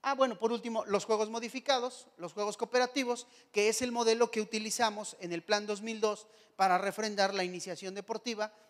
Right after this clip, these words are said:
desde una visión mucho más pedagógica, más integradora del aprendizaje motor, del desarrollo de las habilidades, de la comprensión y la participación,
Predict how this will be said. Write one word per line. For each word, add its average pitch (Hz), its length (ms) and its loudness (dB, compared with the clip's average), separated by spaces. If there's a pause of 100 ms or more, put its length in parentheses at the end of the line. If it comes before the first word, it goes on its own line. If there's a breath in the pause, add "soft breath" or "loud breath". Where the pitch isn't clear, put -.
desde 190 340 2
una 214 220 -4
visión 208 440 -8 (220 soft breath)
mucho 240 400 2
más 202 220 -4
pedagógica, 226 760 2
más 208 300 0
integradora 226 720 2 (280 loud breath)
del 208 200 2
aprendizaje 190 680 -2
motor, 233 460 0 (180 loud breath)
del 196 180 4
desarrollo 180 500 0
de 208 80 0
las 214 180 0
habilidades, 240 680 -2 (180 loud breath)
de 170 120 -4
la 180 100 -2
comprensión 262 840 4
y 247 60 -2
la 220 180 2
participación, 240 920 0